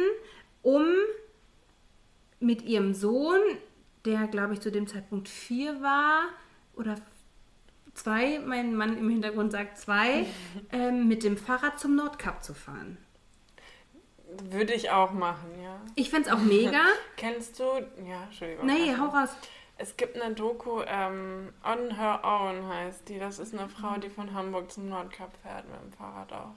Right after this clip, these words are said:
Speaker 2: Ein paar
Speaker 1: Nee,
Speaker 2: Tage aber
Speaker 1: kenn ich
Speaker 2: nur.
Speaker 1: nicht.
Speaker 2: Die war, ja.
Speaker 1: Muss ich mir merken. Auf jeden Fall, die fährt halt mit dem Fahrrad zum Nordkap und halt, da, der Sohn hat erst in so einem Fahrradhänger und irgendwann halt, ne,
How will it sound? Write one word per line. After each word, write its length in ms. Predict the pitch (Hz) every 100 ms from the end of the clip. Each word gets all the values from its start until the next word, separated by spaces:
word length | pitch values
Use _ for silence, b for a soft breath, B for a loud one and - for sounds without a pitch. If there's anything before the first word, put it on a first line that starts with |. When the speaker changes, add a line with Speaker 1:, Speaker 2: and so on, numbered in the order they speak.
| -
Speaker 2:
Ein 100 | 196
paar 120 | 233
Speaker 1:
Nee, 120 | 233 233
Speaker 2:
Tage 260 | 269 302
aber 100 | 285
Speaker 1:
kenn 140 | 269 220
ich 40 |
Speaker 2:
nur. 120 | 196
Speaker 1:
nicht. 300 | 190 196 - _ b b b b b _ _
Speaker 2:
Die 40 | 214
war, 240 | 196 208 - _ - 196
ja. 60 | - - -
Speaker 1:
Muss 200 | 262 277
ich 80 | 269
mir 100 | 247
merken. 440 | 233 202 - 196 B B 214
Auf 100 | 240
jeden 140 | 294
Fall, 160 | 311 269
die 100 | 269
fährt 220 | 285 269
halt 100 | 254
mit 140 | 220
dem 120 | 220
Fahrrad 280 | 220 220 208 208 -
zum 140 | 208
Nordkap 400 | 226 302 - -
und 180 | 202 196
halt, 260 | 202 196 - - -
da, 120 | 196 190 -
der 140 | 202 196
Sohn 260 | 202 202
hat 100 | 190
erst 180 | - 170
in 80 | 180
so 40 | 180
einem 60 |
Fahrradhänger 520 | 185 226 220 233 214
und 100 | 196
irgendwann 480 | - 190 185 175 180
halt, 180 | 175 170
ne, 140 | 233